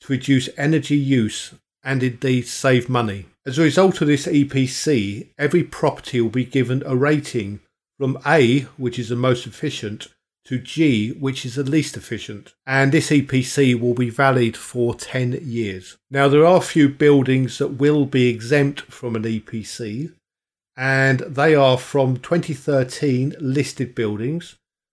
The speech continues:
places of worship, temporary buildings that will be in used for less than two years, some buildings that are due to be demolished, standalone buildings with floor space of under fifty square meters,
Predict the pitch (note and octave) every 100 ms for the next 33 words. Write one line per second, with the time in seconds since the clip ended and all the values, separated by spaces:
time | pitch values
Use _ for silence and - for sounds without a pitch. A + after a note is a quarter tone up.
0 | _ E3 F3 - D#3+ B2+ B2+ A#2 A2 -
1 | C3+ - _ _ _ _ _ E3+ F3 D#3+
2 | D#3+ D#3 C#3+ C3 C3+ C3+ D3 D#3 C3+ C3
3 | B2+ B2+ B2+ B2+ A2+ - - - C3 B2
4 | B2+ C3 - A#2+ - C3 A2+ G#2 G2 C3
5 | D3+ - _ _ _ _ F3 F#3+ E3+ D#3
6 | C#3 C#3 B2+ D3 C3 B2+ _ _ - D3
7 | C3 - B2+ A2+ G#2+ G#2+ D#3 E3+ - -
8 | _ F3+ F#3+ F3+ D#3 C#3 C3+ C3 B2+ A#2+
9 | B2+ C#3 E3 - - B2+ B2+ B2+ A#2+ -
10 | - C#3+ C3 - B2 B2 A#2+ B2+ A#2+ -
11 | B2+ A#2+ A2+ - A#2+ A2+ A#2+ C#3+ C#3 D#3+
12 | D#3